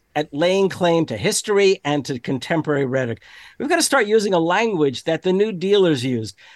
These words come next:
When they talked about, and by the way, not for the sake of the workers themselves, they know what they need and they know what they want and they'll try to pursue it.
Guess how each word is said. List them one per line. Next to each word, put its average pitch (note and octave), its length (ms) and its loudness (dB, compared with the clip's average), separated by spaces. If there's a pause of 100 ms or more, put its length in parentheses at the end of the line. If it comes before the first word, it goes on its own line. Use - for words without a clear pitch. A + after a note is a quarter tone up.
When G#3+ 120 0
they C#4 120 2
talked A#3 420 0
about, D#3+ 480 0 (260)
and D#3+ 100 -4
by F#3 120 2
the G3 80 2
way, D3 80 2
not F3 240 0
for F3+ 80 -8
the E3 80 -6
sake E3 240 -4
of D3+ 60 0
the C3+ 80 0
workers C#3+ 400 -2
themselves, C3 500 0
they D#3 160 2
know D3 220 2
what C3+ 160 -2
they B2+ 120 0
need B2 280 0
and B2+ 100 -2
they C3 60 -2
know C#3+ 180 0
what D3+ 140 0
they C3+ 120 0
want B2+ 320 -2
and B2 140 -2
they'll C3+ 180 -2
try B2 240 -4
to A#2+ 80 -2
pursue B2+ 380 -2
it. A2 100 -4